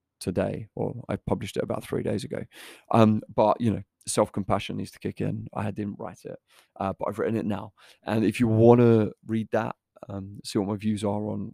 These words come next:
how to start a fitness journey, I go into, like, where confidence comes from. I go into sort of addressing your fears, because fears are a big thing to overcome in order to start a fitness journey,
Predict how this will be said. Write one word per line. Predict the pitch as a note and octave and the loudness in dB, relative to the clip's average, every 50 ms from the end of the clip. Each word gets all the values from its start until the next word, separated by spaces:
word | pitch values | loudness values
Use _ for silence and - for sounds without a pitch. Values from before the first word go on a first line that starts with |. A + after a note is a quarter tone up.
| - - | -14 -14
how | G#2 G#2+ G#2 | -10 -8 -8
to | - - G2+ | -8 -10 -8
start | - - - - | -6 -6 -6 -6
a | B2+ | -6
fitness | - - - - G2+ | -8 -8 -8 -8 -8
journey, | - - G2+ G2+ G#2 G#2 - - | -8 -6 -6 -6 -6 -6 -8 -8
I | A2+ | -6
go | G#2+ G#2+ A2+ A2+ A#2+ | 0 2 4 4 4
into, | A#2+ A#2 G#2+ - G#2 G2+ | 2 0 -2 -4 -6 -4
like, | G2+ G2+ G#2 - - _ _ _ _ _ _ _ _ _ _ - _ _ _ _ _ | -4 -4 -6 -8 -12 _ _ _ _ _ _ _ _ _ _ -20 _ _ _ _ _
where | - - G#2+ G2+ G2+ | -4 -2 -2 -2 -2
confidence | - - A2+ F2+ F#2 - A#2 A2 G#2+ G2 - | 0 0 0 0 0 -2 -2 -2 -2 -2 -4
comes | - - G#2 G2+ G2+ - | -4 -2 -2 -2 -2 -4
from. | - - G2+ G2+ G2+ G2+ G2 G2 A2 | -4 -2 0 0 0 -2 -4 -6 -6
I | - G2 | -6 -2
go | - G2 G#2 G#2+ | 0 2 2 2
into | G#2 G#2 G2+ G2 - - - G#2 G2+ G#2 G#2 G#2 - _ _ _ _ _ _ _ | 2 0 -2 -6 -8 -4 -4 -2 -2 -2 -4 -6 -10 _ _ _ _ _ _ _
sort | - - - - | -8 -4 -4 -4
of | G#2 | -4
addressing | G#2 - - G#2 - - G#2 G#2 | -4 -4 -4 -4 -4 -4 -4 -4
your | G2 F#2+ | -6 -6
fears, | G2+ - - - A2 A2 A2 A2 A2+ G#2 - - - - _ _ _ _ _ _ _ | -8 -6 -2 2 2 4 4 4 2 0 -4 -8 -12 -14 _ _ _ _ _ _ _
because | - - - G2 - | -16 -12 -12 -12 -8
fears | - - A2 A2 G2+ F#2+ | -2 2 2 2 2 0
are | A2 | -4
a | G2+ | -4
big | - G#2 E2+ | -6 -8 -10
thing | - - G#2 G2+ | -8 -6 -6 -6
to | - - | -6 -6
overcome | A2 A2 G2 G#2+ - - - G2 G2+ G#2 G#2 G#2 G2+ G2 - _ _ _ _ - | -6 -6 -6 -8 -12 -10 -6 -6 -4 -4 -4 -4 -6 -8 -14 _ _ _ _ -6
in | G2+ | -4
order | G#2+ G2+ F#2+ G2 | -4 -4 -4 -6
to | - | -10
start | - - - F2+ - G2+ | -8 -4 -4 -4 -4 -4
a | - | -6
fitness | - - - G2+ G2 | -8 -8 -8 -10 -10
journey, | - - G2+ G2+ G2 G2+ G2+ G#2 | -8 -6 -6 -6 -6 -6 -8 -10